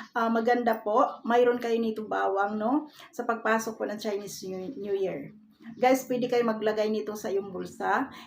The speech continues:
Ilagay lamang sa maliit na cellophane. Lagyan ng asin at saka, ah, bawang. Ilagay sa bulsa. Hayaan mo siya, guys. Ah, tanggalin mo lang siya pag kayo po'y naliligo. Kahit matulog po kayo, ayan, pwede mong naka-, ah, nakalagay lang siya sa bulsa mo.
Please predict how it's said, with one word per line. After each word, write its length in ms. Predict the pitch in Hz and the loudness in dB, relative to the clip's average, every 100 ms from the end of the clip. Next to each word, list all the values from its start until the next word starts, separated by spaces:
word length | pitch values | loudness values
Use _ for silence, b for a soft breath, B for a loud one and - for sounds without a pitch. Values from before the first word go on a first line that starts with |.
| B | B
Ilagay 320 | 233 240 254 | 2 4 4
lamang 240 | 247 240 240 | 4 4 2
sa 160 | 240 | -2
maliit 400 | 226 214 208 214 | 0 2 2 0
na 80 | 214 | -6
cellophane. 640 | 190 214 196 190 202 220 247 | -6 -2 0 0 -2 0 2
Lagyan 320 | 226 233 233 233 | 2 2 2 0
ng 80 | 220 | -4
asin 320 | 208 - 226 | -6 -2 0
at 160 | 220 190 | 0 -4
saka, 400 | 208 208 202 202 - B - - - | -8 0 2 0 -4 B -18 -20 -6
ah, 240 | 196 190 | 2 2
bawang. 720 | 185 190 180 185 226 294 277 | 4 4 4 6 6 4 2
Ilagay 320 | 226 247 247 254 | 0 2 4 2
sa 80 | 262 | 2
bulsa. 560 | 240 247 240 262 190 - B B B | 0 -2 0 0 -2 -4 B B B
Hayaan 400 | 226 269 269 285 | 2 4 6 8
mo 80 | 302 | 6
siya, 240 | 294 294 | 6 2
guys. 480 | 269 277 226 190 - - | 4 6 6 4 -6 -8
Ah, 320 | 214 214 - | -4 -4 -2
tanggalin 480 | 220 220 240 262 262 | -2 2 6 8 10
mo 20 | |
lang 140 | 269 | 8
siya 240 | 285 277 254 | 4 2 2
pag 160 | 226 | 0
kayo 240 | 208 208 208 | -2 -4 -4
po'y 160 | 208 | -4
naliligo. 480 | 196 196 190 190 - | -2 0 0 0 -4
Kahit 240 | - 247 247 | -6 -4 -2
matulog 560 | 220 220 214 220 220 | -2 0 0 0 -2
po 80 | 247 | -4
kayo, 400 | 254 262 269 277 B 285 B | 0 6 8 6 B -8 B
ayan, 240 | 214 214 220 | 2 2 2
pwede 240 | 240 247 | 0 0
mong 240 | 247 240 | 0 0
naka-, 560 | 233 226 220 226 226 - | -2 -2 -2 0 -2 -4
ah, 240 | - 214 | -2 0
nakalagay 480 | 226 262 320 339 320 | 0 0 0 2 4
lang 160 | 294 269 | 4 4
siya 80 | 262 | 2
sa 160 | 233 | -2
bulsa 400 | 208 190 196 196 | -4 -4 -4 -6
mo. 240 | 180 165 | -8 -10